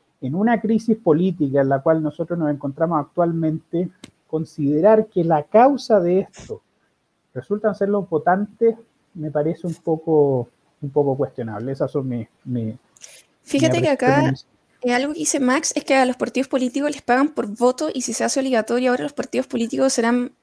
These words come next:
Speaker 2: más millonarios. Y claro, pues lo que pasa es que acá el voto obligatorio, para la gente que, que quizá no entienda mucho este tema, el voto obligatorio lo que hace es asegurarle a los partidos politique-,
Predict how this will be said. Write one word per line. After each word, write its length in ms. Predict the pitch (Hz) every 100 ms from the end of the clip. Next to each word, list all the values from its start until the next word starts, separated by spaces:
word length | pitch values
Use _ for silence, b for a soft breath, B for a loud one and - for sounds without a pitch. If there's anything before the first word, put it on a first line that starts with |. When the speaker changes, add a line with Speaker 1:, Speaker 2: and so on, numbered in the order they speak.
| _ _ _ _ _ _ _ -
Speaker 2:
más 120 | 254
millonarios. 640 | 277 262 233 180 226 - _ _ _ B B B B _
Y 120 | 247
claro, 260 | 311 202 185
pues 180 | 202
lo 80 | 208
que 80 | 214
pasa 180 | 247 320
es 60 |
que 60 | 262
acá 160 | 240 262
el 80 | 269
voto 200 | 277 277
obligatorio, 680 | 269 240 233 240 269 302 294 -
para 140 | 214
la 60 | 214
gente 460 | 233 - 254 247
que, 460 | - 233 185 202 226 _ _
que 100 | -
quizá 220 | 226 226
no 80 | 247
entienda 320 | 262 240 254
mucho 180 | 254 262
este 140 | 269 -
tema, 340 | 262 277 320 -
el 140 | 247
voto 220 | 220 254 294
obligatorio 420 | 277 226 247 277
lo 120 | 269
que 80 | 247
hace 240 | 247 285
es 160 | 311 -
asegurarle 460 | 233 233 220 233 285
a 40 |
los 120 | 302
partidos 340 | - - 247 285
politique-, 600 | 240 262 - - 330